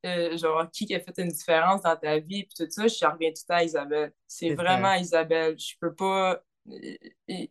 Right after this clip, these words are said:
Speaker 1: il y a tellement eu de moments difficiles dans ma carrière rendue universitaire, hors, hors glace, même pas juste sur la glace en tant que joueuse de hockey, mais en tant que personne. Euh, Isabelle a été ma bouée,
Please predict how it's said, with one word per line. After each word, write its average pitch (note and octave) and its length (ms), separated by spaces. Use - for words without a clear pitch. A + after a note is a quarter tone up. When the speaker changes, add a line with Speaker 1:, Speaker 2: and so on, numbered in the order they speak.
Speaker 1:
il - 100
y F3+ 60
a E3+ 60
tellement A3 520
eu G#3+ 140
de F3+ 160
moments F3+ 680
difficiles F#3 540
dans F3 140
ma E3 140
carrière E3 460
rendue D#3+ 240
universitaire, E3 680
hors, G3 260
hors G3 260
glace, F#3 360
même F3+ 180
pas G3 120
juste F#3 240
sur D#3+ 80
la D#3 100
glace F3+ 200
en D#3+ 80
tant E3 140
que D#3 60
joueuse E3+ 200
de E3 80
hockey, D3+ 260
mais E3 100
en D#3 100
tant E3 160
que - 80
personne. F3+ 500
Euh, C#3+ 520
Isabelle D#3+ 420
a F3+ 120
été E3+ 500
ma D3+ 160
bouée, E3 680